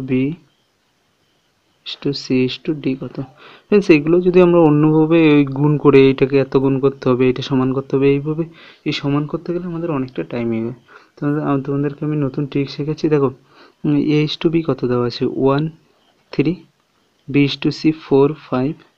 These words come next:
C is to D six, seven। ফ্রেন্ডস, এবার ভালোভাবে লক্ষ্য করবে আমি কী করি। দেখো, এইখানে কি A is to B যেটা দেওয়া আছে ওয়ান, থ্রি, থ্রির পরে এই ডান সাইডটা পুরো ফাঁকা রয়েছে, তাহলে লাস্ট সংখ্যা এখানে কী দেয়? আমরা থ্রি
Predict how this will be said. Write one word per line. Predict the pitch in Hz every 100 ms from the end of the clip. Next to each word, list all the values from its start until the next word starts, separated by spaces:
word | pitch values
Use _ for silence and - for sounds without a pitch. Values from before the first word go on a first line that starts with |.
| _ _ _ _ _ _ _ _ - _ _ _ _
C | - 139 135
is | - -
to | 139
D | 151 190 - -
six, | 139 139 - -
seven। | 113 127 _ _ _ _ _ _
ফ্রেন্ডস, | - 175 170
এবার | 160 127
ভালোভাবে | 123 139 151 160
লক্ষ্য | 127 - 120
করবে | 120 123 139
আমি | 135 135
কী | 120 139
করি। | 117 117 _ _ - - -
দেখো, | 175 175
এইখানে | 143 160 170 175
কি | 147 127 127
A | 143
is | - -
to | 151
B | 156 151
যেটা | 143 143 139
দেওয়া | 131 127
আছে | - 139
ওয়ান, | 135 147 -
থ্রি, | 143 175 _ - - -
থ্রির | - 156 165 165
পরে | 131 127 180 _ _ 147
এই | 139
ডান | 135 139
সাইডটা | 156 143 156
পুরো | 151 147
ফাঁকা | 139 143 143
রয়েছে, | 147 190 185 -
তাহলে | 151 147 143
লাস্ট | 143 - - - 147 -
সংখ্যা | 151 - 160
এখানে | 170 160
কী | 156 131
দেয়? | 127
আমরা | 135
থ্রি | 135